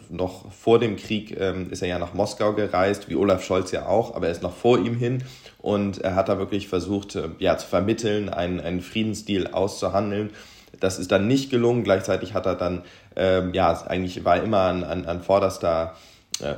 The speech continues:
Front, wenn man das so sagen darf, dabei, in der diplomatischen Front, ähm, was Verhandlungen mit Putin angeht, ähm, was natürlich auch jetzt beim Sanktionspaket angeht,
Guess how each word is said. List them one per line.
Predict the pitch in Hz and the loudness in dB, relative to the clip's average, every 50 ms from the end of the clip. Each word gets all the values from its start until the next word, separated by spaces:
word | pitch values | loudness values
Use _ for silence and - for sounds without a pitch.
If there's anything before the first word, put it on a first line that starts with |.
| - | -8
Front, | - - - - 113 120 127 123 - - | -14 -2 6 8 8 8 8 4 0 -2
wenn | 101 101 | 0 0
man | 98 | 0
das | 90 95 - | 0 0 -2
so | 104 | -2
sagen | 92 95 92 92 95 95 | 2 4 4 4 4 4
darf, | 90 90 90 - | 2 0 0 0
dabei, | 95 85 82 92 92 98 | -2 0 2 4 4 4
in | 95 | 2
der | 90 82 | 0 -2
diplomatischen | 98 90 - 90 90 92 95 101 - 98 - 104 98 | -4 -4 -4 -2 2 2 2 2 2 -2 -4 -6 -6
Front, | 92 - - 98 101 98 95 - - 90 | -4 0 0 0 0 0 -4 -6 -4 -4
ähm, | 90 90 87 85 87 - - | -2 -2 -2 -4 -6 -8 -4
was | - 87 85 - | -2 -2 -2 -2
Verhandlungen | - 80 90 104 117 113 107 101 101 98 | -2 -2 0 0 0 0 0 -2 0 -2
mit | 95 92 - | -2 -4 -4
Putin | - - 107 101 - 92 92 87 | -4 -4 -4 -2 -2 -4 -4 -4
angeht, | 87 90 95 95 92 92 95 92 87 - - - | -4 -4 -4 -2 -2 0 0 -2 -2 -6 -6 -6
ähm, | 87 85 82 82 82 82 82 85 - | -4 -4 -4 -4 -8 -10 -10 -8 -6
was | 82 85 - | -6 -6 -4
natürlich | 87 82 - 95 87 85 - | -6 -6 -6 -6 -6 -6 -6
auch | - 87 | -6 -6
jetzt | 85 82 - | -8 -6 -6
beim | 90 90 87 | -6 -6 -4
Sanktionspaket | 87 85 85 - - 117 117 120 113 117 - 101 95 - 104 101 - - | -4 -6 -6 -4 -2 0 0 0 -2 -2 -4 -4 -2 -2 -2 -4 -4 -4
angeht, | 95 98 95 92 95 98 95 | -6 -6 -4 -2 -2 -2 -2